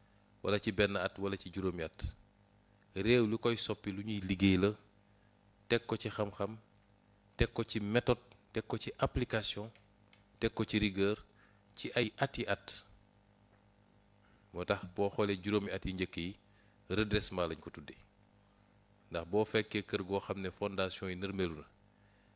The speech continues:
nga ñëw, au lieu nga defaraat fondation yi, nga ñëw rek di teg ay briques, boo moytul doo gaaw, doo gaaw am brique, doo gaaw am kër. Moo tax redressement, phase boobu. di phase bu am solo.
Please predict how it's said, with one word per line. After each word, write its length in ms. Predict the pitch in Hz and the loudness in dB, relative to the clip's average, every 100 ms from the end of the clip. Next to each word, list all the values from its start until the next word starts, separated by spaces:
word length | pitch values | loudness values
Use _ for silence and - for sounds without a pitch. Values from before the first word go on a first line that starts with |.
| - | -6
nga 160 | 95 | 0
ñëw, 160 | 110 113 | 2 2
au 180 | 95 107 | 2 4
lieu 140 | 117 | 4
nga 120 | 120 | 4
defaraat 280 | 113 107 107 | 2 4 2
fondation 520 | - 107 98 95 - 95 | 2 0 2 0 0 -4
yi, 60 | 92 | -4
nga 80 | |
ñëw 140 | 98 95 | -2 -2
rek 120 | 95 | -4
di 60 | 92 | -4
teg 200 | 101 90 | -6 -4
ay 120 | 92 | -4
briques, 280 | 85 80 - | -4 -6 -6
boo 120 | 87 | -6
moytul 260 | 92 90 90 | -4 -4 -4
doo 120 | 85 | -2
gaaw, 220 | 85 82 - | 0 -2 -4
doo 160 | 90 87 | -4 -2
gaaw 240 | 87 82 | 0 -2
am 100 | 80 | -4
brique, 280 | 76 - - - - _ | -10 -14 -16 -20 -20 _
doo 140 | 98 | -2
gaaw 240 | 98 98 85 | 2 2 2
am 80 | 87 | -2
kër. 160 | - 78 - - _ _ _ _ _ _ _ - - - - | -4 -6 -8 -16 _ _ _ _ _ _ _ -20 -20 -20 -6
Moo 180 | 85 90 | -2 4
tax 220 | 98 85 | 4 4
redressement, 580 | 98 101 98 - 87 80 - _ _ _ _ _ _ _ - | 4 6 6 4 0 -2 -8 _ _ _ _ _ _ _ -2
phase 220 | 85 80 | 0 0
boobu. 220 | 87 78 - - _ - - | -2 -4 -10 -20 _ -20 -14
di 120 | 80 | -10
phase 220 | 85 87 78 | -2 0 0
bu 100 | 73 | -2
am 120 | 82 | -4
solo. 260 | 82 71 | -4 -6